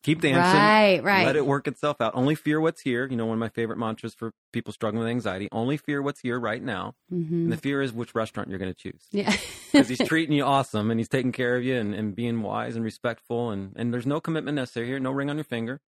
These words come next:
Speaker 1: Just enjoy that present energy of
Speaker 2: Mm-hmm.
Speaker 1: being treated well.
Speaker 2: Mm-hmm.
Speaker 1: Enjoy the process of courting rather than trying to figure out, "Where can I bring the chaos and drama in so then I feel secure and feel strong again?" And more often than not, not just with this young lady I'm talking about, but with many others I've worked with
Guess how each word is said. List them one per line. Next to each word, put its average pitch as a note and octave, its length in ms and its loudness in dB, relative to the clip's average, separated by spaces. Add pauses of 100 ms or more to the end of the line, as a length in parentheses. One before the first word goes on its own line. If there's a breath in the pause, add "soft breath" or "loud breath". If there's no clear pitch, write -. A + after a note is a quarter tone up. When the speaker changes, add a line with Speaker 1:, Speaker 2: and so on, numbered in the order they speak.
(440)
Speaker 1:
Just B2 320 -4
enjoy A#2 400 0
that G#2+ 220 -6
present A2+ 440 -4
energy F3+ 380 -2
of F3 60 0
Speaker 2:
Mm-hmm. F3 60 0
Speaker 1:
being - 180 0
treated A2 340 -6
well. G#2 320 -6 (100)
Speaker 2:
Mm-hmm. E3 320 -2
Speaker 1:
Enjoy A#2 280 -2
the A2+ 100 -4
process D3 720 -4
of - 160 -10
courting F#2+ 480 -4 (920)
rather A2+ 280 -2
than G#2+ 180 -2
trying A2+ 280 -4
to G#2+ 180 -8
figure A2+ 260 -4
out, G#2+ 200 -4
"Where A2+ 200 0
can B2+ 140 -8
I A#2 80 -4
bring A2+ 180 -4
the G#2+ 80 -4
chaos A2+ 360 -6
and G#2 100 -8
drama G#2+ 300 -4
in F#2 120 -10
so - 120 -14
then G2+ 140 -8
I G2+ 80 -8
feel G#2 240 -8
secure G#2 440 -10
and F#2+ 120 -10
feel G2 280 -8 (320)
strong A2+ 380 -6
again?" F#2 260 -10 (320)
And C3 120 0
more C#3 160 4
often F3+ 200 -2
than C#3+ 100 2
not, B2+ 200 -2
not C3 180 -2
just - 160 -16
with A#2+ 100 -6
this A#2+ 140 -6
young B2 160 0
lady A#2 140 0
I'm G#2+ 120 -4
talking A2+ 240 -4
about, G#2 180 -4
but G#2+ 80 -6
with G#2 120 -6
many B2+ 260 -2
others A#2 260 -4
I've G2 140 -6
worked A#2+ 240 -4
with G2 200 -6